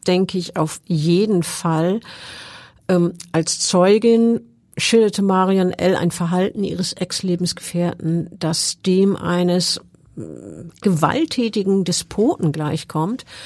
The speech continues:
Und dem eines Mannes, der auf keinen Fall Widerspruch duldet. Einmal, so erinnerte sie sich, hatte Holger H. eine Vitrine gebaut und darin stand geschrieben: „Das hier ist mein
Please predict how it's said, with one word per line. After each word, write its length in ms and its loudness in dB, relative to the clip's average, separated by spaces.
Und 540 2
dem 160 4
eines 360 0
Mannes, 680 0
der 560 0
auf 160 -14
keinen 520 0
Fall 480 -2
Widerspruch 640 -4
duldet. 560 -2
Einmal, 800 4
so 180 0
erinnerte 460 0
sie 160 0
sich, 300 -2
hatte 360 0
Holger 400 2
H. 220 -2
eine 360 0
Vitrine 680 0
gebaut 500 -2
und 220 -4
darin 320 0
stand 420 -4
geschrieben: 520 -4
„Das 240 0
hier 360 0
ist 240 -2
mein 320 0